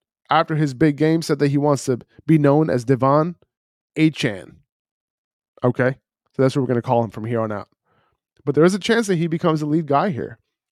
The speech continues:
And there is a <laughs> chance he becomes a league winner because of that explosive-, explosiveness that we saw on Sunday. Um, you know, so I, I think there's a chance that there could be some issues in terms of workload and that sort of thing. But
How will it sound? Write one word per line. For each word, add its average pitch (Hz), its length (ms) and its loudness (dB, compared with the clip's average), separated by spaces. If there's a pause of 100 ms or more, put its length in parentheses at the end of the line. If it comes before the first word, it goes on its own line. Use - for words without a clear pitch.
And 127 320 -2
there 123 180 -6
is 139 100 -2
a 175 60 0
<laughs> - 0 -
chance 196 320 0
he - 100 -4
becomes 156 380 0
a 156 60 4
league 151 260 2
winner 143 420 0 (460)
because 135 380 2
of 131 60 4
that 131 120 4
explosive-, 131 640 0 (200)
explosiveness 131 760 -4
that 113 140 -4
we 120 80 -2
saw 113 320 2
on 127 140 2
Sunday. 139 420 -2 (480)
Um, 123 500 2 (500)
you 131 100 4
know, 120 160 4
so 131 300 2
I, 143 320 0
I - 20 0
think 185 240 -4
there's 175 140 -2
a 170 60 -4
chance 170 360 -2
that 165 260 4
there 156 120 2
could 170 180 2
be 175 100 0
some 170 220 -2
issues 185 440 -4 (300)
in 151 80 -4
terms 151 240 2
of 135 80 4
workload 156 400 4
and 147 100 -8
that 151 140 2
sort 160 160 2
of 156 80 -2
thing. 170 220 0
But 143 220 2